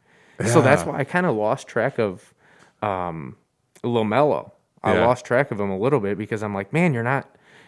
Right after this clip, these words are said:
Speaker 1: you're not hearing this hothead guy in the media
Speaker 2: Yeah.
Speaker 1: endorsing how good his sons
Speaker 2: What's
Speaker 1: are,"
Speaker 2: his name,
Speaker 1: which they're
Speaker 2: LeVar?
Speaker 1: good. They're all very talented.
Speaker 2: Yeah.
Speaker 1: Yeah, LeVar.
Speaker 2: Yeah.
Speaker 1: They're all very talented, but, like, he didn't go play college basketball.
Speaker 2: Yeah.
Speaker 1: So he,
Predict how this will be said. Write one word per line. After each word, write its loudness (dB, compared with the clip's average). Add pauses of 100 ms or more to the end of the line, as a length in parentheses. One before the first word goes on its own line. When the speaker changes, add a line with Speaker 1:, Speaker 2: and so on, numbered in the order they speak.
Speaker 1:
you're 2
not 2
hearing 0
this -4
hothead 0 (400)
guy 2
in 0
the 0
media 0
Speaker 2:
Yeah. 2
Speaker 1:
endorsing 0
how 0
good -4
his -4
sons -4
Speaker 2:
What's 4
Speaker 1:
are," 4
Speaker 2:
his 2
name, 8
Speaker 1:
which 6
they're 8
Speaker 2:
LeVar? 6
Speaker 1:
good. 10
They're 6
all 6
very 2
talented. -4
Speaker 2:
Yeah. -
Speaker 1:
Yeah, 2
LeVar. -4 (100)
Speaker 2:
Yeah. -2 (440)
Speaker 1:
They're 10
all 10
very 6
talented, 0
but, 2
like, 2
he 0
didn't 2
go 4
play 0
college -2
basketball. -4
Speaker 2:
Yeah. -2
Speaker 1:
So 0
he, -4